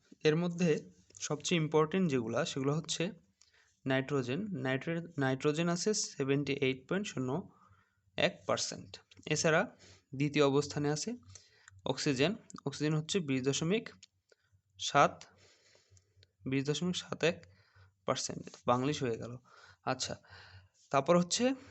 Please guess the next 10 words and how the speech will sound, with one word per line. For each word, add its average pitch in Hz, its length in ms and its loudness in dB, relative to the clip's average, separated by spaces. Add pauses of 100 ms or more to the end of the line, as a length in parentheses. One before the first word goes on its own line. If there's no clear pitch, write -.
(300)
কার্বন 120 340 4
ডাইঅক্সাইড। 117 320 -8
কার্বন 139 340 2
ডাইঅক্সাইড 175 280 -2
আছে 233 240 0 (720)
জিরো 135 220 2
পয়েন্ট 175 320 2 (100)
জিরো 127 240 -2
থ্রি 226 400 -6 (600)
পার্সেন্ট। 120 500 2